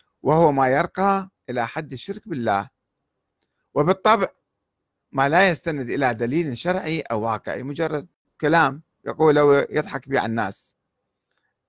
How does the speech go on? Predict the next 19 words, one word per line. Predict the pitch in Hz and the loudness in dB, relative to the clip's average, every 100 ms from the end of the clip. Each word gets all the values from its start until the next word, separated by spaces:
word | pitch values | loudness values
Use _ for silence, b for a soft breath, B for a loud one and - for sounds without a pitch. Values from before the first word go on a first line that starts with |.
| _ _ _ _ _ - | _ _ _ _ _ -6
البسطاء | 120 123 135 - 135 104 | -4 -4 -4 0 2 2
والجهلة، | 107 107 113 95 92 - _ _ _ b b b | 0 0 0 0 -10 -16 _ _ _ b b b
وإنما | 170 180 202 240 247 220 208 214 208 _ _ _ _ - | 2 2 2 0 0 2 4 2 -2 _ _ _ _ -8
مجرد | 139 135 180 190 160 | -4 2 2 2 -2
إيمان | 127 139 143 160 185 190 | -2 -4 -2 0 0 -2
خرافي | - 135 139 165 - 185 190 - - | -6 -2 0 0 2 2 0 -4 -8
لم | 131 160 | -4 -2
ينزل | 139 156 175 135 120 | -2 -2 -4 -4 -6
به | 123 147 | -4 -4
الله | 123 139 147 147 147 147 _ _ _ - | 0 2 2 0 -2 -4 _ _ _ -8
من | 131 | -8
سلطان. | - 110 95 107 92 87 - _ _ _ _ _ _ _ _ _ - | -4 -6 -2 -2 -2 -4 -14 _ _ _ _ _ _ _ _ _ 0
ولا | 139 180 | 4 4
يقول | 190 170 160 | 2 2 0
بهذا | 131 123 131 | 0 -2 -2
القول | 104 - 147 170 175 135 _ _ _ _ - | -2 2 4 6 4 0 _ _ _ _ -4
إلا | 156 180 | 0 2
الغلاة | 139 113 117 139 165 165 - - | 0 0 2 4 6 4 0 -4
المفوضة | 131 117 - 160 143 101 95 | -4 -4 0 0 2 0 -4